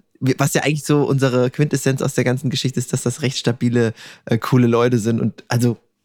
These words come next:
würde ich jetzt mal so von weitem beurteilen. Nee, ich hab's gefragt, weil ich mich so weltfremd gefühlt hab bei diesem Gespräch, wo die alle wussten,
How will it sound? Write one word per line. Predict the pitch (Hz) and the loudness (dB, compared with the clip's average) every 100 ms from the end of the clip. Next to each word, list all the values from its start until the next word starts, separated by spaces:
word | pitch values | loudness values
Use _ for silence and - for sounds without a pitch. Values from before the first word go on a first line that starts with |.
| _ _ | _ _
würde | 151 127 | -2 0
ich | 120 | 2
jetzt | 117 113 | 0 0
mal | 113 | -2
so | |
von | 113 113 107 | -2 -2 -2
weitem | 107 117 | -2 -2
beurteilen. | 113 107 - 98 - - | -2 -2 -2 -6 -8 0
Nee, | 135 220 - - | 4 4 2 -2
ich | - | -2
hab's | - - | -2 -4
gefragt, | - - 120 127 - - - - - | -6 -2 0 0 -4 -12 -20 -20 -10
weil | 110 127 151 147 | -2 2 2 0
ich | 160 - | -2 0
mich | 151 147 | 0 0
so | - 143 131 | 2 2 4
weltfremd | 131 214 - - 113 - | 2 2 -2 -2 -2 -2
gefühlt | 127 - 123 | -4 -2 0
hab | 131 - | -2 -2
bei | 120 | -4
diesem | 117 127 | -2 -2
Gespräch, | 110 - - 143 196 - | -2 -4 -2 0 0 0
wo | 143 | 0
die | - | 2
alle | 143 117 | 0 2
wussten, | 151 - - 156 | 0 -2 -2 -2